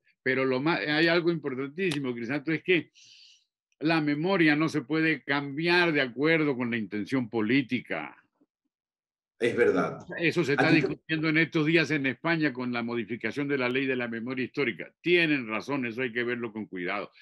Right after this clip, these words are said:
Speaker 1: Aquí no se puede hacer una historia nueva porque Chávez resolvió que se leyera a su manera bolivariana y revolucionaria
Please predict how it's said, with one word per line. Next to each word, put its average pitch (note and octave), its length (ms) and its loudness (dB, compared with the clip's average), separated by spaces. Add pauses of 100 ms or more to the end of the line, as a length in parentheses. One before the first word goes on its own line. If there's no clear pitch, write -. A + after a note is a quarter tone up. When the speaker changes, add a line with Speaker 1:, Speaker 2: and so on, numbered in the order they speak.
(260)
Speaker 1:
Aquí B2 260 0
no F3 140 2
se D3+ 140 2
puede D#3 180 2
hacer D#3+ 240 2
una D#3+ 160 2
historia E3+ 420 2 (340)
nueva G3 540 2
porque C3+ 440 2
Chávez D#3+ 340 2
resolvió E3+ 500 2
que E3+ 80 0
se D#3 140 0
leyera C3+ 640 2
a D#3+ 60 0
su F#3 160 -4
manera D3+ 640 2
bolivariana D#3+ 800 0
y D3 80 2
revolucionaria E3 800 0